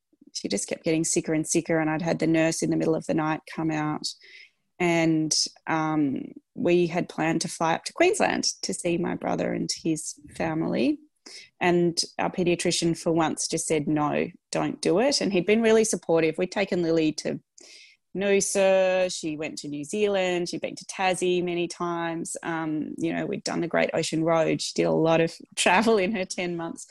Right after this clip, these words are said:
But this week, um, John just said, "Look, I don't think that you should do it.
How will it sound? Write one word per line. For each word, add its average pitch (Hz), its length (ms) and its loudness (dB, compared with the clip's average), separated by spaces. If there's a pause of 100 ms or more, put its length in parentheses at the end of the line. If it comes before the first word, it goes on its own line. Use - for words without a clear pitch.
(420)
But 175 200 0
this 180 240 0
week, 165 420 0
um, 160 380 -6
John 156 180 -2
just 160 200 -4
said, 160 180 -2
"Look, 151 260 -4
I 165 80 -4
don't 156 400 -6
think 160 200 -2
that - 100 -4
you 170 100 -2
should 156 260 -4
do 151 220 0
it. - 320 -2